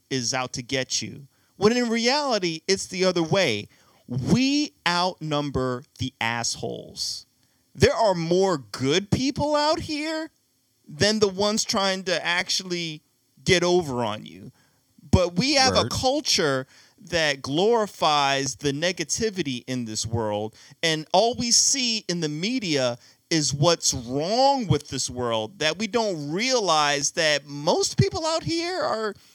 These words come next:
Speaker 1: really just trying to help out your fellow man or woman.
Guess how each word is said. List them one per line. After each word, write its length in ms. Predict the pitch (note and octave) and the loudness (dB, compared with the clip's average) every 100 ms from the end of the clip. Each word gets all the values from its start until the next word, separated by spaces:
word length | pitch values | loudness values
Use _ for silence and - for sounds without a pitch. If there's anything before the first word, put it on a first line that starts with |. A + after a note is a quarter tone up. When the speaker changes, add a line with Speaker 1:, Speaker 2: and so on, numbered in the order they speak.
| _ _ _ | _ _ _
Speaker 1:
really 560 | - D3 A3 G4+ A#4 A4 | -20 -12 -4 0 2 0
just 280 | A4 A4 - | 0 -2 -4
trying 260 | G4+ G#4+ G4 | -6 -6 -6
to 80 | |
help 340 | C#4 F#4+ F#4 D#4+ | -6 -6 -4 -2
out 260 | F4 E4+ - _ _ _ _ _ _ - | 0 -2 -6 _ _ _ _ _ _ -10
your 100 | D4 | -8
fellow 280 | - D4+ D4+ | 0 0 0
man 260 | C#4 C#4+ | 0 -2
or 60 | C4 | -2
woman. 420 | A#3 C#4+ D#3+ - | -4 -6 -6 -10